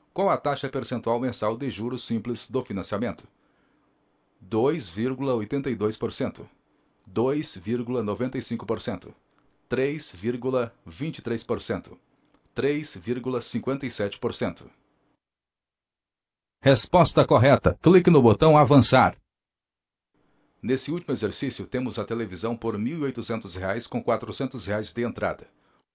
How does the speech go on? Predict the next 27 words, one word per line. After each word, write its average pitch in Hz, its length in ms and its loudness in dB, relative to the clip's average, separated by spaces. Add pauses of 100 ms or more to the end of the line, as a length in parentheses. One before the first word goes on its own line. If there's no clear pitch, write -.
(400)
Como 175 220 -2
foram 156 320 -2
pagos 110 500 -2
mil 131 220 -4
e 139 80 -6
quinhentos 98 520 -6
reais, 98 540 -6
isso 131 260 -6
significa 113 600 -6
que 127 80 -6
os 139 100 -4
juros 123 320 -6
foram 117 260 -4
de 135 140 -6
cem 85 240 -10
reais. 92 640 -10 (640)
Então, 180 380 -6
temos 131 420 -4
que 165 160 -4
C 117 420 -6
é 143 120 -4
igual 107 340 -2
a 90 80 -2
mil 139 240 -4
e 143 60 -8
quatrocentos 101 640 -6
reais 92 500 -6